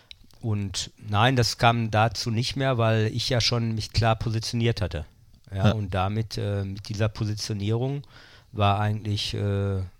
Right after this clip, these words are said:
Speaker 1: mehr oder weniger ausgeschlossen, dass ich dann in Aachen bleibe, ne?
Speaker 2: Ja.
Speaker 1: Für die Mannschaft tat's mir sehr, sehr leid. Ähm, wie gesagt, ich habe ja zwei Wochen mit ihnen,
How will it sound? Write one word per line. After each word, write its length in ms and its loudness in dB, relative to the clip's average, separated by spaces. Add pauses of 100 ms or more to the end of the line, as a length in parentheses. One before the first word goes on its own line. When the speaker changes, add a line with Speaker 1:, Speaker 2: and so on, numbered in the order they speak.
Speaker 1:
mehr 220 -2
oder 180 0
weniger 300 -2
ausgeschlossen, 640 -4
dass 120 0
ich 100 -6
dann 380 -4 (760)
in 140 -4
Aachen 360 0
bleibe, 360 -8
ne? 180 -6 (200)
Speaker 2:
Ja. 120 8
Speaker 1:
Für 80 2
die 80 2
Mannschaft 500 2
tat's 320 2
mir 180 2
sehr, 240 4
sehr 160 4
leid. 420 2 (560)
Ähm, 240 2
wie 60 2
gesagt, 180 4
ich 80 2
habe 120 2
ja 120 4
zwei 280 2
Wochen 180 2
mit 120 -2
ihnen, 360 -4